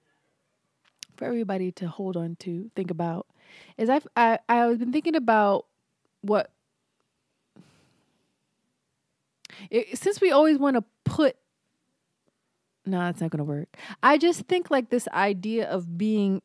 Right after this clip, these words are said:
in love is a really, I like to imagine it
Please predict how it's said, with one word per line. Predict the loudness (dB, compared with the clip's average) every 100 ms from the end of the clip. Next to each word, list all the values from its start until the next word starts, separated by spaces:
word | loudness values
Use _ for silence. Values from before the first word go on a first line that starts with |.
| _
in | 0 0 0
love | -2 0 -2 -4 -8 -16 _ _ _ _ _ _ _ _ _ _ _
is | 0 2
a | 2
really, | 0 -2 0 2 2 0 0 -2 -2 -6 _ _ _ _ _ _ _ _ _ _ _ _ _ _ _ -20 -20 _ _ 0
I | 2
like | 2 0 0
to | 0
imagine | 2 2 2 0 0 -2
it | -2 -4